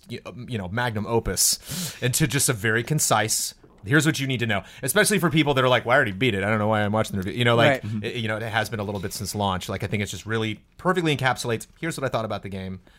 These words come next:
Speaker 1: And I didn't, as someone who has played it and shares a lot of your concerns,
Speaker 2: Yeah.
Speaker 1: I didn't feel like, I didn't need anything when that script was over. I was like,
Speaker 2: Cool.
Speaker 1: "Oh, he did it. Done."
Speaker 2: Uh, not, not to get too inside baseball, 'cause maybe this is only interesting to us, but it's been a little bit of a learning process, Brandon, since Easy Ally started,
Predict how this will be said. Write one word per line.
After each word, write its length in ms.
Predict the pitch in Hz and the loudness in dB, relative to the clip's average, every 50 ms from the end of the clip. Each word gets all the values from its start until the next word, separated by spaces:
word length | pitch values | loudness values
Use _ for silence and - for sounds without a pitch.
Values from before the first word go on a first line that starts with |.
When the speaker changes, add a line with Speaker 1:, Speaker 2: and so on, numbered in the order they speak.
| _ _ _ _ - | _ _ _ _ -14
Speaker 1:
And 120 | - 95 95 | -12 -10 -10
I 60 | 95 | -10
didn't, 340 | 90 104 98 92 92 - - | -10 -10 -10 -10 -10 -10 -2
as 200 | - 151 151 143 | 2 2 2 4
someone 220 | - 165 156 151 123 | 2 2 2 2 2
who 100 | 147 165 | 2 0
has 100 | 156 - | 0 0
played 220 | - - 135 131 | 0 -2 0 0
it 100 | 127 113 | 0 -2
and 100 | 110 101 | -4 -6
shares 280 | - - 131 127 120 95 | -4 -2 -2 -2 -2 -2
a 40 | 98 | -2
lot 140 | 98 98 98 | -2 -2 -2
of 120 | 92 90 | -2 -4
your 80 | 95 92 | -6 -8
concerns, 600 | - 92 87 - 113 101 92 90 85 82 - - | -6 -8 -8 -4 -4 -2 -2 -2 -4 -6 -4 2
Speaker 2:
Yeah. 280 | 156 180 185 139 110 110 | 4 6 6 6 2 -2
Speaker 1:
I 80 | - | -4
didn't 200 | 104 104 98 92 | -2 -2 -2 -4
feel 220 | 90 - 110 98 95 | -4 -2 0 0 0
like, 140 | 95 - - | 0 -2 0
I 60 | 120 | 0
didn't 240 | 120 120 104 104 107 | 0 0 0 0 -2
need 220 | 110 110 104 92 | -2 -2 -4 -4
anything 340 | 95 90 92 90 - 90 87 | -6 -6 -6 -8 -8 -8 -8
when 80 | 87 90 | -8 -8
that 140 | 92 87 - | -8 -8 -10
script 200 | - - - - | -10 -12 -10 -10
was 120 | 87 87 | -8 -8
over. 200 | 90 85 87 - | -8 -8 -8 -12
I 40 | 71 | -14
was 80 | 92 | -12
like, 100 | 98 95 | -12 -6
Speaker 2:
Cool. 160 | - 202 202 - | 0 0 0 0
Speaker 1:
"Oh, 80 | 240 - | 0 -4
he 60 | - 180 | -8 -10
did 100 | 269 - | -8 -10
it. 160 | - _ _ | -10 _ _
Done." 200 | - 131 110 90 _ _ _ _ - | -8 -8 -8 -8 _ _ _ _ 2
Speaker 2:
Uh, 280 | 170 170 165 165 165 156 147 | 6 8 8 8 8 4 0
not, 260 | 165 175 190 220 208 | 2 4 4 4 6
not 160 | 202 208 220 226 | 6 4 4 4
to 60 | 240 | 4
get 180 | 208 226 - - | 0 -2 -2 0
too 140 | - 208 220 | 0 2 2
inside 280 | 202 165 190 180 165 | 4 4 2 2 2
baseball, 560 | 151 151 143 - - 147 135 127 117 110 - _ | 2 0 0 0 -2 0 0 0 0 -2 -8 _
'cause 160 | - 160 139 | -8 -6 -2
maybe 220 | 156 175 180 160 160 | 0 2 2 4 4
this 140 | 160 156 151 | 2 2 0
is 100 | 151 156 | 2 2
only 180 | 160 156 151 | 4 4 4
interesting 380 | 147 143 - 143 - - 139 127 | 2 2 0 -4 -6 -4 -4 -6
to 140 | 139 - 170 | -4 -2 0
us, 300 | 151 131 - - - 196 | 0 0 0 -4 -6 -8
but 340 | - - 160 147 147 - - | -6 0 2 4 4 4 2
it's 160 | 185 156 - | -2 -2 2
been 140 | 151 190 185 | 4 6 6
a 40 | 180 | 8
little 200 | 175 214 220 214 | 6 6 6 6
bit 80 | 233 | 4
of 80 | 233 214 | 4 4
a 20 | 220 | 4
learning 220 | 208 208 226 226 | 2 4 2 2
process, 380 | - 180 160 147 - - 143 - | 4 6 6 6 6 2 -4 -2
Brandon, 420 | - 135 127 127 135 143 160 165 | 0 0 2 2 2 2 0 0
since 240 | - - 156 139 175 | 2 0 0 2 2
Easy 180 | 170 151 156 | 2 4 4
Ally 140 | 156 151 156 | 4 6 4
started, 500 | 160 160 - - 135 123 123 127 147 208 | 4 2 2 0 0 2 2 2 0 0